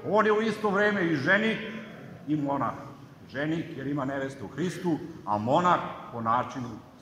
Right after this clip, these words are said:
svoga života. Neka nas Bog sve blagoslovi i neka nam da radosti u današnjem prazniku, molitvama sve prečiste svoje matere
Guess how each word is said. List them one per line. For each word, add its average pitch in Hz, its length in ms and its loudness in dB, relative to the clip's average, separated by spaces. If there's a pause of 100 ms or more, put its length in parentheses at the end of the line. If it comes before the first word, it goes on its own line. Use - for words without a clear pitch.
svoga 104 400 -6 (280)
života. 85 360 -14 (420)
Neka 185 360 4
nas 175 180 6 (640)
Bog 220 300 10 (480)
sve 208 180 4
blagoslovi 185 920 2
i 127 80 -4
neka 127 240 -2
nam 127 200 0
da 185 240 8
radosti 165 680 4 (420)
u 113 60 -6
današnjem 160 500 4
prazniku, 143 680 4 (180)
molitvama 151 840 4 (380)
sve 131 120 -2
prečiste 156 540 -2
svoje 143 260 -2
matere 135 500 -2